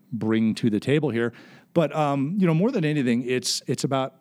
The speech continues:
okay, how do we handle this litigious environment of this huge, giant contract where you're putting initials and signatures all over the place, and you're, you know, you're making this massive investment, and it's super scary for some people.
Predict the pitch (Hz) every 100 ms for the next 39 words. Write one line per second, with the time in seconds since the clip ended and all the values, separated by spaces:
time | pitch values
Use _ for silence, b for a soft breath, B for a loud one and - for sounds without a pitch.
0 | - 131 139 110 170 285 196 139 123 113
1 | 110 - 113 123 110 92 92 104 110 95
2 | 92 95 - - - 175 180 120 127 131
3 | 135 - - 110 113 - 95 98 - -
4 | B B B B 151 131 117 151 139 113
5 | 117 - 113 113 101 101 - 214 120 107
6 | 110 107 107 107 - 113 104 104 117 113
7 | 110 - B B B - 113 117 151 160
8 | 110 104 87 98 104 123 135 107 87 92
9 | - 95 80 110 117 - - 147 - 151
10 | - - 98 101 101 - 95 98 92 -
11 | 107 156 180